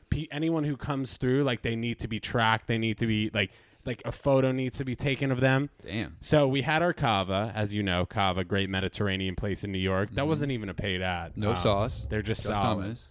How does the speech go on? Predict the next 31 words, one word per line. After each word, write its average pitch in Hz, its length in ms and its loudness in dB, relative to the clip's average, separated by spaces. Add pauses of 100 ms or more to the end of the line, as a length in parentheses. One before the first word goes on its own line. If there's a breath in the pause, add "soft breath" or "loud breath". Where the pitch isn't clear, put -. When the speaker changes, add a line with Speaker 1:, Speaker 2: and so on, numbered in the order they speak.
(100)
Speaker 1:
Yeah, 131 120 -2
yeah, 156 260 0
yeah, 113 220 -2
absolutely. 110 600 -2
Um, 117 520 0 (440)
one 123 240 2
location 113 460 2
on 98 100 0
twenty-fourth 104 520 -4
and 101 100 -10
Park 120 300 0
that 117 140 0
I 110 100 0
frequent. 160 580 0 (220 loud breath)
But 139 100 0
hey, 185 300 2 (180 soft breath)
they're 127 140 4
all 135 120 6
over 131 160 4
the 120 100 -2
city. 147 260 0
There's 196 160 0
one 127 140 -2
close 127 220 0
to - 80 -8
your 139 100 4
apartment. 90 420 -2 (120)
Speaker 2:
Mm-hmm. 92 340 -8
Speaker 1:
Where's 123 200 0
that 139 140 2
again? 160 320 -2